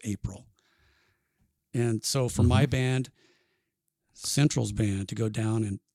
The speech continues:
Speaker 1: play at the Monterey Jazz Festival on the same stages as their heroes, that was profoundly life-changing for many of my students who, who have now gone on,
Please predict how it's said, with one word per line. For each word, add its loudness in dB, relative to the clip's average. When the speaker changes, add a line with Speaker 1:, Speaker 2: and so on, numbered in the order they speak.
Speaker 1:
play -2
at -8
the -4
Monterey 0
Jazz -4
Festival -10
on 0
the -2
same 2
stages 0
as -2
their -4
heroes, 0
that -4
was -4
profoundly 2
life-changing 0
for -6
many 4
of -2
my -4
students -4
who, -8
who 0
have -2
now 2
gone 0
on, 0